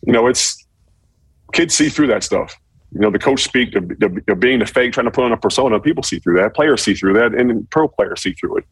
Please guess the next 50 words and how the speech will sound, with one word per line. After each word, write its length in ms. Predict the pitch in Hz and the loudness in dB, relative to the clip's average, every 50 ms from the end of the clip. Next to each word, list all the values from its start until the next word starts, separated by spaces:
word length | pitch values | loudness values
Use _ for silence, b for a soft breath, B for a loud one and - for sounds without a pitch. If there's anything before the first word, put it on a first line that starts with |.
| - | -4
Be 120 | - 170 180 | -2 -2 2
real. 380 | 143 165 - 110 90 85 - _ - | 2 2 2 2 2 -2 -6 _ -4
And 100 | - 117 | -2 0
if, 100 | 113 104 - _ B B B B B B B | 0 0 -4 _ B B B B B B B
not 140 | 135 147 160 | 0 2 2
everybody's 400 | 160 156 143 147 143 131 110 123 | 2 2 2 2 0 0 0 -2
Nick 120 | 131 123 | -2 -2
Saban, 240 | - - 127 120 120 | 0 0 0 0 2
not 120 | 117 117 | 2 0
every, 160 | 117 117 113 110 - | 0 0 -2 -2 -2
everyone's 300 | 120 113 113 113 104 98 | 0 2 2 0 0 0
Bill 140 | 95 113 104 | 0 0 2
Belichick, 420 | 107 107 104 92 - - - - - _ _ _ _ _ _ _ _ _ _ _ _ - | 2 2 2 0 -2 -4 -8 -8 -10 _ _ _ _ _ _ _ _ _ _ _ _ -2
but 120 | 104 110 | 0 0
don't 140 | 170 185 175 | 2 0 0
try 140 | - 151 143 | 0 -2 -2
to 80 | 123 - | -2 0
be 180 | 98 120 113 | 0 2 2
that. 220 | 95 92 87 - - | 2 2 0 -2 -4
If 100 | - - | -2 -2
that's 200 | 123 131 - - | -2 0 0 0
not 220 | 147 131 - - | -2 0 0 0
you, 180 | 131 127 131 127 | 2 2 2 2
just, 300 | 117 117 - - - _ _ _ _ _ _ _ _ - | 2 0 -2 -4 -10 _ _ _ _ _ _ _ _ -6
just 140 | - 92 98 | -4 0 0
be 100 | 262 285 | 2 4
real. 220 | 262 143 139 107 | 4 4 4 4
I 80 | 104 110 | 4 2
just 160 | 143 - - | 2 0 0
think 140 | 143 123 120 | 0 0 0
it's 120 | 110 - | 0 0
so 140 | - 147 139 | 0 0 2
more 240 | 135 131 131 123 110 | 2 4 2 2 2
ende-, 280 | 101 98 113 107 - | 2 0 -2 -2 0
so 80 | - 135 | -2 0
much 160 | 135 127 - | 0 0 0
more 160 | 135 131 123 | 2 2 2
endearing, 420 | 110 98 104 104 110 120 123 127 113 | 2 0 0 0 0 2 0 0 0
and 100 | 101 101 | 0 0
I 40 | 98 | 0
think 180 | - 113 98 | -2 0 -2
it's, 260 | 104 - - - - - | -2 -2 -4 -8 -4 0
it, 140 | - 98 - _ - 98 92 - | 0 0 0 _ -10 -12 -8 -2
you 120 | - 107 | -2 -2
get, 160 | 95 120 117 - _ - | 0 0 -2 -2 _ -4
you 100 | 117 107 | -2 0
get 200 | 113 127 110 92 | 0 0 0 2
guys 320 | 117 113 120 120 113 - | 0 2 2 0 0 0
to 100 | - 98 | 0 2
really, 440 | 98 113 117 113 110 107 101 95 | 2 4 4 4 4 2 0 -2